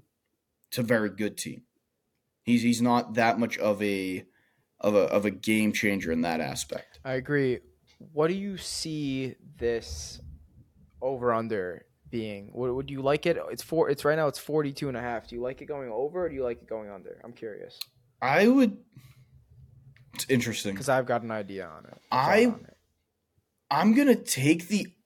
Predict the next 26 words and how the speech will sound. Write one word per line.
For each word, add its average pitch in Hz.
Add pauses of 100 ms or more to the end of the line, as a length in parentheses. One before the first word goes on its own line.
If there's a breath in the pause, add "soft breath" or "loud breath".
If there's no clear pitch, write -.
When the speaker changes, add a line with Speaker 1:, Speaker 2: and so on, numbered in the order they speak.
(120)
Speaker 1:
over. 170 (200)
Speaker 2:
Okay. 110 (680)
Speaker 1:
But 143
not 139
by 135
much. 110 (680)
I 131
know 139
that's 131
a 123
bit 131
of 120
a 107
cop-out 120
answer, 131
but 117 (800)
I, 127
I 123
think 147
it's 123
just 131
barely 113
over. 98
Speaker 2:
Yeah. 113 (420 soft breath)
I 143
think, 190